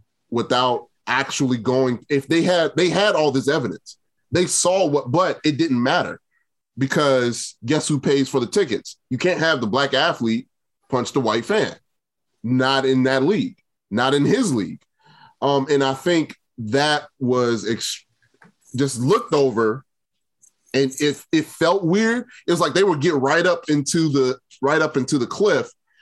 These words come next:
but wouldn't actually discuss that angle of this entire thing, which I think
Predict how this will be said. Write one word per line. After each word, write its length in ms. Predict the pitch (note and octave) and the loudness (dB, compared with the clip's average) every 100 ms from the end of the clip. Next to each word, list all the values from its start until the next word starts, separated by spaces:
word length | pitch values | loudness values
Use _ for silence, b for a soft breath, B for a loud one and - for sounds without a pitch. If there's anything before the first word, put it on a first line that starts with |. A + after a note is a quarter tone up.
| _ | _
but 120 | C#3 | -2
wouldn't 400 | B2 C3+ E3+ D3 - | 0 0 0 -2 -2
actually 600 | C3 C#3+ C3 C#3 B2+ A#2 | 0 0 0 -2 0 -2
discuss 840 | G2+ G#2+ - - - E3 C3+ - | -2 -4 -4 -6 -2 0 0 -4
that 500 | G2+ G2 C3+ C#3+ - | -6 -2 0 0 -2
angle 540 | A#2 A2 G2+ G2 F2+ - _ _ _ - | -2 -2 -2 -4 -4 -10 _ _ _ -2
of 180 | C#3 A#2 | -2 0
this 180 | C3 | -2
entire 480 | A2+ G#2 C#3+ C#3 A#2+ | -2 -4 -2 0 0
thing, 260 | - F3 C3+ | 0 0 2
which 160 | C3+ | 0
I 160 | C#3+ C3 | 0 -2
think 420 | - A3 F3 - | -2 0 0 -4